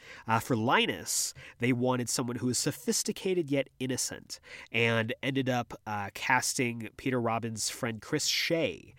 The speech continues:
specifically because they believed that his lisp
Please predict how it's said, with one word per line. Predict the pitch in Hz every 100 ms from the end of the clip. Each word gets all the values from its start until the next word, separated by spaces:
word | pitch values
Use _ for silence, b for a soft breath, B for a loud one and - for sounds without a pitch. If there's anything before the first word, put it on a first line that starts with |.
| B B -
specifically | - 151 208 196 175 147
because | 135 123 131 117
they | 123
believed | 123 123 117 110 104
that | 107 110 104 - _ _ _ _
his | - 143 110
lisp | 107 233 - - -